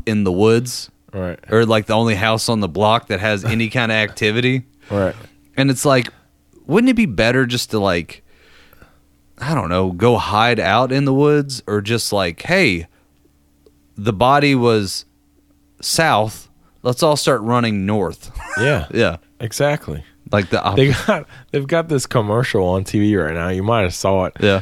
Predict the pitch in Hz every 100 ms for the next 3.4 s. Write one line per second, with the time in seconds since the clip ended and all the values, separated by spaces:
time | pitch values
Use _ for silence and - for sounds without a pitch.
0 | - 107 107 104 101 - - - _ -
1 | - - 120 - 110 127 139 120 98 95
2 | 85 104 110 101 90 87 92 87 85 87
3 | 85 85 82